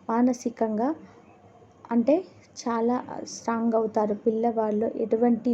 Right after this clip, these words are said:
లోన్లీనెస్ అనేది రాదు. 'నాకంటే వాడికి ఎక్కువ మార్కులు వచ్చాయి,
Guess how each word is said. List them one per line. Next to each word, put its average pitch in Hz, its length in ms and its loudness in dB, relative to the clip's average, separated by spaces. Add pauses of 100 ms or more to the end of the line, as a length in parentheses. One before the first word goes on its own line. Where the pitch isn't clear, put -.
లోన్లీనెస్ 226 840 2
అనేది 220 360 0 (440)
రాదు. 220 280 0 (480)
'నాకంటే 233 500 0
వాడికి 220 380 -2 (140)
ఎక్కువ 233 260 -2 (280)
మార్కులు 226 480 -4
వచ్చాయి, 220 320 -2